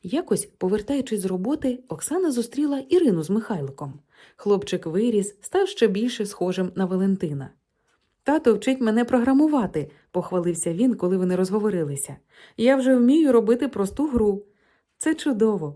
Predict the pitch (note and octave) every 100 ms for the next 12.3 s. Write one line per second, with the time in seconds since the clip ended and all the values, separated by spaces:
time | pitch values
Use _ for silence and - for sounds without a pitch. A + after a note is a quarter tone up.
0 | - - - F3 - E3+ D3+ E3+ E3+ -
1 | F#3 D3 C#3 _ _ - D#4 B3+ G#3+ F#3
2 | E3 D3+ - _ _ _ _ _ _ _
3 | _ E3+ G#3 C#4 C4 G3+ F#3 D#3 D3+ D3
4 | _ _ _ _ _ - F#3+ F#3 F3+ F#3
5 | E3+ F3 E3+ E3 G3+ A#3+ E3 _ _ -
6 | A3+ G#3 G3 - C#4 C4 A#3+ - F3 F3
7 | F#3 - G3+ G3+ G3+ D3 D3 C#3+ C3 _
8 | _ _ _ - _ F#3 F#3+ F#3 G#3 G#3
9 | F3+ - G#3+ F#3+ - _ - A3 A#3+ G3+
10 | A3 C#4+ C4+ G#3 F#3+ - G3 G3 F#3+ F#3
11 | B3+ A3+ G3 G3 F#3 G3+ G3 A#3+ A3+ D#3
12 | - D3